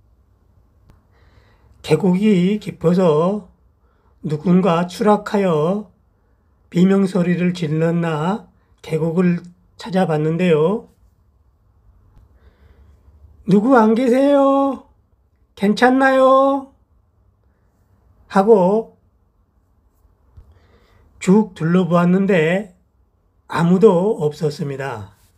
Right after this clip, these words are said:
순간 망자의 혼령일 수도 있다 생각하여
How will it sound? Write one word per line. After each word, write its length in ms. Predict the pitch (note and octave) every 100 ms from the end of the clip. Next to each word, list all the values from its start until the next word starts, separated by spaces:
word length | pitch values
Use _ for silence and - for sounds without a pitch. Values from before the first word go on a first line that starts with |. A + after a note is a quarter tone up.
| _ _ _ _ _ _ _ _ _ _ _ _ _ _ _ _ _ _ _ _ _ _ _
순간 680 | - F#3 G3 F#3+ E3+ G#3 - _ _ _ _ _ _ _ _ _
망자의 1080 | - C3+ C#3+ E3 F#3+ G3 F3 D#3+ F3+ A3 - _ _ _ _ _ _ -
혼령일 520 | G3+ G#3 G#3+ F#3 F3
수도 260 | - F#3+ F3
있다 240 | D#3+ F3+
생각하여 960 | F3+ E3 E3+ F3 F#3 F3+ D#3 F3 G#3+